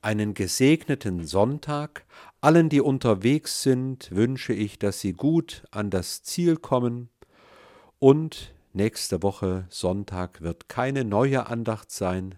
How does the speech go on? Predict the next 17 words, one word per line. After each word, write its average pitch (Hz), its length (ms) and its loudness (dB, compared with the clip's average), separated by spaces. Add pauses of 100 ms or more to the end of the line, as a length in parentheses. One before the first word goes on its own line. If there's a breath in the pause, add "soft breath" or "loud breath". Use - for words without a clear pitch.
Da 82 100 -10
bin 87 140 -6
ich 82 160 -8
selbst - 460 -6
mal 92 200 -6
unterwegs. 87 840 -10 (480 loud breath)
Und 85 220 -8
dann 90 200 -4
wieder 87 260 -4
in 78 180 -12
vierzehn 95 600 -6
Tagen 78 640 -12 (540 soft breath)
eine 120 260 0
aktuelle 101 560 0
Andacht 101 600 -6 (100)
zum 135 400 -2
Sonntagsevangelium. 85 1600 -6